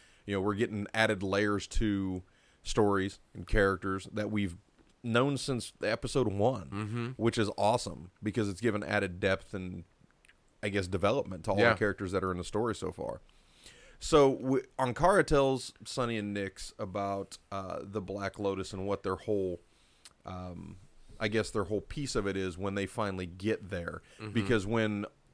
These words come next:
Speaker 1: when Sunny and Nyx actually come into, like, her, it, it was like an airplane
Speaker 2: It was the
Speaker 1: fuselage,
Speaker 2: airplane
Speaker 1: right?
Speaker 2: hangar, yeah, yeah.
Speaker 1: Yeah, when, when they come into the airplane fuselage, they see a couple members of the Black Lotus have been killed,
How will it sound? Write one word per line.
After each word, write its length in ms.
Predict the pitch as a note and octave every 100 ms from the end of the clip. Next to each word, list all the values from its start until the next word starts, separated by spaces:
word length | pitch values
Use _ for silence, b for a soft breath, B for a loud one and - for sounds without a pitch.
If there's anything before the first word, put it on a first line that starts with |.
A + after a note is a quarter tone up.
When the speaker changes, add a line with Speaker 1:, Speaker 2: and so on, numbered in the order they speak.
| -
Speaker 1:
when 240 | A2+ A2+ G2
Sunny 320 | - C#3+ A2+
and 120 | G#2
Nyx 200 | A2 -
actually 240 | G#2 -
come 240 | - A#2 G#2
into, 180 | G2 F#2+
like, 220 | G2 -
her, 160 | G#2 b b b
it, 100 | E3+
it 160 | D#3+ F3
was 140 | G#3
like 140 | C4
an 80 | D#3+
airplane 460 | A#2+ D#3+ - B2 G2+
Speaker 2:
It 100 | E3
was 120 | F#3+
the 60 | D3 F3+
Speaker 1:
fuselage, 140 | F3
Speaker 2:
airplane 320 | - E3+ C#3+
Speaker 1:
right? 80 | C#3+
Speaker 2:
hangar, 180 | C#3+ C3
yeah, 200 | C3+ C3
yeah. 200 | A#2 A#2
Speaker 1:
Yeah, 220 | C#3 G#2+ G2
when, 240 | A#2+ A2
when 120 | B2
they 60 | A2+
come 200 | D#3 D3
into 120 | A2+
the 100 | G2
airplane 360 | A#2+ C#3 G#2+ F#2+
fuselage, 640 | - G#2 G#2+ G2 G2 F#2
they 100 | G2+
see 240 | - A#2+ G#2
a 100 | F#2+
couple 280 | B2 G#2
members 340 | G2+ G2+ G2 F#2
of 100 | F#2
the 60 |
Black 320 | F2+ F#2+ F2+ G#2
Lotus 300 | G2 F#2+ G#2
have 120 | F2+
been 140 | F2+
killed, 500 | - B2 A2 F#2 F2